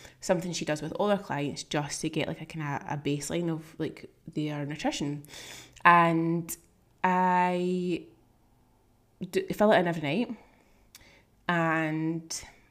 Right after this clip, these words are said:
made the mistake first couple of days of retrospectively filling in. So getting to the end of the night and being like, "What did I have to eat today? Oh, I actually can't remember."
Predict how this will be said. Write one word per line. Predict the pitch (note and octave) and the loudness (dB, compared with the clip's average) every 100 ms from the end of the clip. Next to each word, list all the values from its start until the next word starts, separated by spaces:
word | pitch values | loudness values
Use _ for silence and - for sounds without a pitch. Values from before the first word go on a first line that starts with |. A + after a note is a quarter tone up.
| - | -4
made | F#3 G3+ G3+ | 2 4 4
the | |
mistake | G#3 F#3 - E3 - | 2 0 2 2 0
first | - F3 E3 - | -2 -4 -4 -6
couple | E3+ - | -6 -2
of | E3 | -2
days | D#3 D3+ F3 F#3+ - - | 0 -2 0 -2 -4 -2
of | D#3+ D#3 D3+ | 0 0 -2
retrospectively | D#3+ D#3 - E3+ - - - E3 | -2 0 0 -2 -2 -4 -4 -6
filling | - D3 C#3+ | -2 0 0
in. | C#3+ | -4
So | C#3+ | -2
getting | F3 F#3+ | 2 2
to | G3 | 2
the | D3+ | -2
end | D3+ | -2
of | D3 | -2
the | |
night | E3 F#3+ F#3+ | -2 -2 -2
and | D#3+ | -4
being | D#3 | -4
like, | C#3+ - | -6 -8
"What | - - | -10 -2
did | F#4+ | 0
I | |
have | F4 - | 0 -8
to | - F#3 | -8 -8
eat | - | -8
today? | - - - C#3+ - - - - - - - - - | -10 -8 -8 -10 -14 -20 -20 -20 -20 -20 -20 -10 -2
Oh, | F4 F#4 D3+ D3+ E3 - - - - - - - - - | 2 4 2 0 -4 -8 -10 -12 -16 -20 -20 -14 -14 -12
I | B3+ F4+ | -4 -2
actually | A#3+ F#3+ | 0 -2
can't | - D#3 | -2 0
remember." | F#3+ A#3+ F4 F#4 | 2 2 2 0